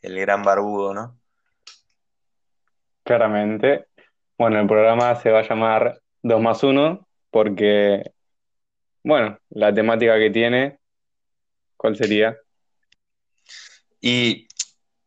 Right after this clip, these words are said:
Speaker 1: tratamos de enfocarnos siempre a ver, de invitar gente y que pueda hablar sobre sus, sobre su vida, sobre lo que hace, pero también meterle algún tinte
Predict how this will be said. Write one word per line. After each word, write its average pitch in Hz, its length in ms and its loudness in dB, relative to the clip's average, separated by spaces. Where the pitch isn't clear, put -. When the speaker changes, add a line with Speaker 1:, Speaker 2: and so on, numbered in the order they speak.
Speaker 1:
tratamos 147 360 2
de 120 80 0
enfocarnos 113 420 -4
siempre 113 720 -8
a 101 280 0
ver, 98 100 -2
de 95 260 -4
invitar 95 400 -6
gente 107 640 -4
y - 180 -18
que 95 120 -2
pueda 101 380 4
hablar 98 260 0
sobre 95 280 -2
sus, 92 580 -14
sobre 95 260 -4
su - 140 -8
vida, 139 440 2
sobre 101 300 -2
lo 95 100 2
que 110 140 2
hace, 131 400 2
pero 143 340 0
también 110 400 -2
meterle 104 340 0
algún 101 200 -2
tinte 98 580 -6